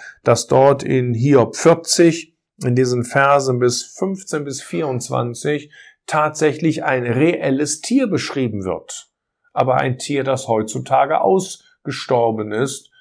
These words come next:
aber damals eben sogar mit Hiob lebte, wie das hier in Hiob vierzig heißt. „Siehe doch den Behemoth,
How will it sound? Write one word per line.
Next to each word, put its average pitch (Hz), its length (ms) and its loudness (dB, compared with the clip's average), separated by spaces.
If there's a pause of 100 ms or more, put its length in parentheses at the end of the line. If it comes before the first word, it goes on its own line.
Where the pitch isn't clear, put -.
(180)
aber 151 580 -4
damals 120 560 0
eben 120 760 -2
sogar 131 580 -2
mit 139 360 0 (140)
Hiob 131 520 2
lebte, 196 720 4 (360)
wie 123 120 4
das 107 280 4
hier 131 340 2
in 123 240 -4
Hiob 117 400 0
vierzig - 580 -6
heißt. 202 500 2 (220)
„Siehe 127 320 4
doch 123 160 4
den 117 320 2
Behemoth, 135 640 6